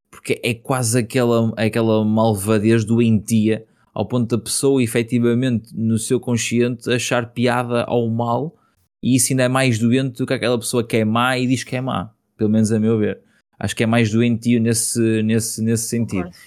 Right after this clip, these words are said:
Speaker 1: E agora, já agora, estou a ver aqui a fotografia e confirma-se. E ele tem um olho de cada cor. Tem um
Speaker 2: Ok.
Speaker 1: olho, tipo, meio esverdeado do lado esquerdo e um olho castanho do lado direito. Por isso, não
Speaker 2: Não
Speaker 1: tá
Speaker 2: tá
Speaker 1: branco,
Speaker 2: branco.
Speaker 1: como, como tava,
Speaker 2: Outro.
Speaker 1: não tá
Speaker 2: Sim.
Speaker 1: branco como tava no, hum,
Speaker 2: No teixo.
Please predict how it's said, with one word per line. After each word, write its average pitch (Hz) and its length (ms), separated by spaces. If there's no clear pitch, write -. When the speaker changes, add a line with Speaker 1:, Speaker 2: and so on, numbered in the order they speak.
Speaker 1:
E 104 80
agora, 113 160
já 110 100
agora, 104 160
estou 104 140
a 101 40
ver 107 100
aqui 101 140
a 104 40
fotografia 107 380
e - 20
confirma-se. 92 640
E 104 140
ele 107 180
tem 110 260
um 110 100
olho 110 120
de - 80
cada 110 220
cor. 98 300
Tem 101 180
um 101 60
Speaker 2:
Ok. 101 100
Speaker 1:
olho, 104 140
tipo, 95 280
meio 104 140
esverdeado 101 520
do 104 60
lado 101 140
esquerdo 117 600
e 113 140
um 110 40
olho 110 120
castanho 110 400
do 104 60
lado 104 180
direito. 90 420
Por 98 140
isso, 95 220
não 110 80
Speaker 2:
Não 110 60
Speaker 1:
tá 123 80
Speaker 2:
tá 113 120
Speaker 1:
branco, 104 120
Speaker 2:
branco. - 60
Speaker 1:
como, 107 320
como 107 260
tava, 101 420
Speaker 2:
Outro. - 240
Speaker 1:
não 107 120
tá 110 80
Speaker 2:
Sim. 107 60
Speaker 1:
branco 110 180
como 110 140
tava 107 280
no, 104 400
hum, 104 160
Speaker 2:
No 101 80
teixo. 95 360